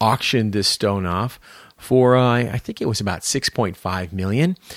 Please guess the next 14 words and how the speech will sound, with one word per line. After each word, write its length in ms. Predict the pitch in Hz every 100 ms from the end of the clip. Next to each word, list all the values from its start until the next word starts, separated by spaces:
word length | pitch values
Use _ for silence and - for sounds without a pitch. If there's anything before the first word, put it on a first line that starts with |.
| - - -
And 280 | 123 120 123
if 220 | 110 127
we 120 | 135
look 180 | 156 156
at 120 | 127
today's 440 | 143 135 190 226
current 340 | - 131 113 104
dollars, 380 | 104 92 120 143
that's 200 | 127 123
roughly 280 | 107 113
ten 280 | 104 - 110
point 280 | - 95 76
three 260 | - 117 117
million. 460 | 98 98 139 180